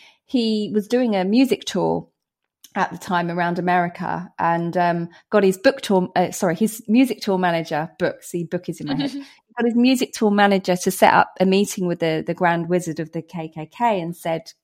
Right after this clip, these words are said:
Speaker 1: you know, "We're touring around these areas I wanna meet." And so his music tour manager, I assume, was white.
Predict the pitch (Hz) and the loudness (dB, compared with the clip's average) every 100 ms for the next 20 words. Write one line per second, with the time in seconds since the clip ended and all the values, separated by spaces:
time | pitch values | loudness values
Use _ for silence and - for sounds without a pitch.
0 | - 170 156 165 185 185 185 - 240 240 | -6 -2 -2 -2 -2 0 0 -2 0 0
1 | 180 165 170 170 170 175 180 185 160 160 | 2 2 2 2 0 4 6 6 4 4
2 | 165 170 170 202 262 - _ _ _ _ | 4 4 4 4 4 0 _ _ _ _
3 | _ _ _ _ _ _ 202 196 - 208 | _ _ _ _ _ _ -2 -2 2 2
4 | 196 202 190 208 262 330 - - 185 170 | 4 2 2 4 4 4 2 2 2 4
5 | 165 170 165 175 - 226 190 160 170 165 | 4 4 4 2 0 2 2 0 0 0
6 | 151 196 - | 0 -6 -12